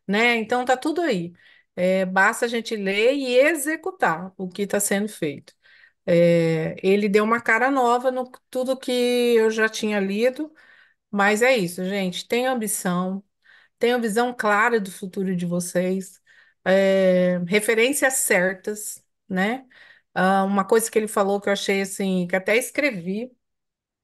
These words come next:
mas eu não sei nem onde que eu escrevi, porque eu escrevi tanta coisa, que ele falou assim: esse pessoal que fica aí no Instagram, no TikTok, ele,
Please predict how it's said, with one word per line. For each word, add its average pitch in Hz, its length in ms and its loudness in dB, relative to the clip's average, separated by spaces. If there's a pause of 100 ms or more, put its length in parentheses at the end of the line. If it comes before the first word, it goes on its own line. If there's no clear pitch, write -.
(320)
mas 190 140 -10
eu 208 80 -6
não 208 80 -4
sei 214 160 -2
nem 233 160 -2
onde 254 200 -2
que 247 80 0
eu - 20 0
escrevi, 202 320 -2
porque 190 140 -2
eu 208 40 2
escrevi 220 300 -2
tanta 254 280 0
coisa, 208 560 2 (600)
que 214 100 -2
ele 202 160 2
falou 202 220 2
assim: 202 200 -2
esse 247 180 2
pessoal 254 580 2
que 220 120 -6
fica 254 440 -2
aí 214 280 0
no 208 120 2
Instagram, 208 720 0
no 196 120 -2
TikTok, 202 1300 0 (480)
ele, 196 280 0